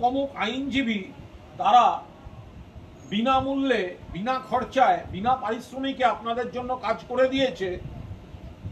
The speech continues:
আইনজীবীরা করেছে, নিশ্চয়ই অনেক জায়গায় করেই থাকেন, অনেকে করেন, কিন্তু তারাই, তাই যদি হয়ে থাকে, তাহলে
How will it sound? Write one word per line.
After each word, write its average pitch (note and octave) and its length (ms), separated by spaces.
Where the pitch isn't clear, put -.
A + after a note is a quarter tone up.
আইনজীবীরা B3+ 520
করেছে, B3 240
নিশ্চয়ই C#4+ 400
অনেক G#3+ 240
জায়গায় B3+ 280
করেই B3+ 280
থাকেন, C4 200
অনেকে A#3 220
করেন, B3 200
কিন্তু C4+ 160
তারাই, B3+ 320
তাই C4 160
যদি F4 240
হয়ে B3 220
থাকে, C#3+ 240
তাহলে B3 420